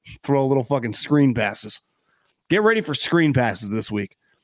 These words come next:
McVay kinda did it for a minute against the Niners, but, like, it's not really, like, what he wants to do.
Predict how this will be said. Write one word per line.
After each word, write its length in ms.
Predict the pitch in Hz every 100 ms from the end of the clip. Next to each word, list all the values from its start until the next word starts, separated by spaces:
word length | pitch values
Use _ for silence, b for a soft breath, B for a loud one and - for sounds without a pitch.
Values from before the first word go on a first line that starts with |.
| -
McVay 560 | 160 165 165 262 294 -
kinda 420 | - 190 220 247
did 200 | 240 277
it 120 | 285
for 120 | 254 262
a 40 |
minute 300 | 254 269 269
against 240 | 269 262
the 80 | 269
Niners, 400 | 262 254 262 240
but, 140 | 190 165
like, 160 | 139 120
it's 140 | -
not 280 | 170 160 143
really, 260 | 151 147 135
like, 160 | 117 -
what 220 | 127 139
he 120 | 143
wants 280 | 139 143 -
to 40 |
do. 160 | 151